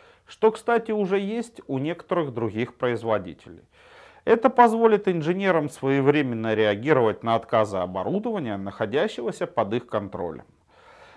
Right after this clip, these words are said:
Я надеюсь, что в скором будущем эти идеи примут в разработке инженеры ведущих компаний в этой отрасли.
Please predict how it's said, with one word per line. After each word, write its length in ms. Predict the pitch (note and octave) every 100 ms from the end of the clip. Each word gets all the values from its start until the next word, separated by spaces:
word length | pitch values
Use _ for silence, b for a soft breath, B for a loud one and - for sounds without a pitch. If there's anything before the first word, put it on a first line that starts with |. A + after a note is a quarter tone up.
| -
Я 200 | C#3+ A3+
надеюсь, 480 | C4 A3 B3+ B3 G#3
что 220 | - G#3+
в 80 | -
скором 420 | - A#3+ A3+ A3
будущем 640 | A3 B3 F#3+ - A2+ F#2 -
эти 400 | D#3 G3 G3 F3+
идеи 500 | F3 G#3+ B3 G3 G#2 - _
примут 420 | - E3 A3 G3 C#3
в 40 |
разработке 720 | C#3 B2+ C#3+ D#3 G3+ G3+ B2
инженеры 500 | A#2 A#2+ D3+ A3 G3+
ведущих 560 | C3+ A#2 D3 F3 - -
компаний 720 | A2 G#2 - G3 A#3 G#3 G3 b b b
в 120 | - A2+
этой 340 | E3+ E3 -
отрасли. 640 | - G2 - C#2 - -